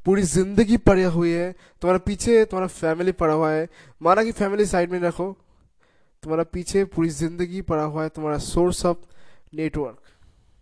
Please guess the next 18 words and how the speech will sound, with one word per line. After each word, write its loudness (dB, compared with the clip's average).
दो 8
महीना 4
आराम 4
से -6
कट -2
गया, 2
इसके -4
मतलब -2
ये 4
नहीं 0
कि -2
बाकी -4
जिंदगी -2
भी 0
अच्छी -4
तरह -2
से -10
काटेगा। -10